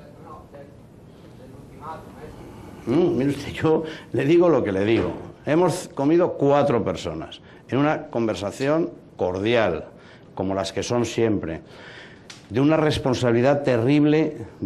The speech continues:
por parte de los, de, de los jugadores. Mire, el grado de responsabilidad de los capitanes es incompatible con esta información. Es absolutamente incompatible.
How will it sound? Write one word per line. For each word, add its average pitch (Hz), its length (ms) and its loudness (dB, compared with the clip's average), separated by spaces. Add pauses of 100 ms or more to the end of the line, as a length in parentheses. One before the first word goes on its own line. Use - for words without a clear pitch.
(140)
por 101 180 -4
parte 127 300 0
de 135 120 4
los, 101 280 2
de, 98 120 2
de 98 300 0
los 95 180 -2
jugadores. 95 600 0 (520)
Mire, 123 360 0 (2000)
el 135 100 0
grado 208 300 2
de 190 60 4
responsabilidad 104 1080 0 (680)
de - 60 -6
los 82 160 -8
capitanes 90 800 -6 (560)
es 180 160 -2
incompatible 123 680 0
con 90 160 -4
esta 107 200 -6
información. 80 640 -8 (580)
Es 160 140 -4
absolutamente 110 880 -2
incompatible. 82 560 -10